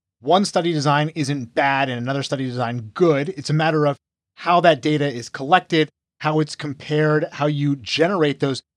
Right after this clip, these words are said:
historical controls. So when we're selecting a historical control group,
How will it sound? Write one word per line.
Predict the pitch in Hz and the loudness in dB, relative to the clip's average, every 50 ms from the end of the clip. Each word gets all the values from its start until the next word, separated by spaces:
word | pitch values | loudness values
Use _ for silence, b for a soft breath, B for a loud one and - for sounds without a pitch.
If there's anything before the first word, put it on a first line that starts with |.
| _ - | _ -8
historical | 147 139 - - 156 151 139 - 147 131 | -8 -6 -2 0 0 2 2 0 -2 -4
controls. | - 143 139 - - 139 127 131 165 - | -4 -6 -8 -6 -4 -2 0 0 0 2
So | - 160 151 | 2 2 2
when | 139 139 202 269 311 302 | 4 4 2 2 2 2
we're | 247 208 185 | 2 2 2
selecting | - - - 175 160 147 139 151 202 254 262 _ - 165 139 117 127 147 - _ _ _ _ - | 0 -2 -4 -4 -4 -4 -4 -4 -6 -8 -8 _ -4 -4 -4 -4 -4 -10 -12 _ _ _ _ -12
a | 127 123 | -8 -2
historical | 147 160 156 - 180 170 165 160 156 165 156 147 | -2 -2 -2 0 0 2 2 2 2 2 0 0
control | - - 156 139 - - 185 202 226 | 0 -4 -8 -8 -6 -4 -2 0 0
group, | 175 123 113 110 117 | 0 -2 -4 -6 -8